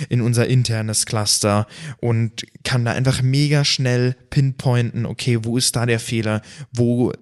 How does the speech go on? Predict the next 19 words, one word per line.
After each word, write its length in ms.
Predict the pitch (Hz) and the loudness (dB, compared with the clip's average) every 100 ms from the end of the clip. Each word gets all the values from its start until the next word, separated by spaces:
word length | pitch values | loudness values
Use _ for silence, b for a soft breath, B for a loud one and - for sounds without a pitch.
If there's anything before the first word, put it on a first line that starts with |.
| - | -14
geht's 280 | - 120 - | -2 -2 -2
gerade 280 | - 113 113 | -2 -2 -2
kaputt? 480 | - - - 120 - B B B B | -2 -12 -4 -4 -4 B B B B
Okay, 220 | 117 123 | -4 -2
ich 80 | 113 | 0
kann 160 | 117 | 0
in 100 | 120 | 2
die 80 | 117 | 2
Logs 400 | 117 113 - - | 2 0 0 -4
gucken, 300 | - 123 123 | -2 -2 0
ich 120 | 117 | -2
kann 160 | - 120 | -2 -4
auswählen, 440 | - 120 123 120 | -2 -2 0 0
welcher 260 | 117 123 123 | 2 0 -2
Pod, 320 | - 127 123 B 147 | -2 -2 -2 B -8
und 140 | - 135 | 0 0
es 120 | 123 | 2
ist 240 | 131 - - | -2 -2 0
einfach 640 | 139 160 - 143 151 | 2 0 0 0 0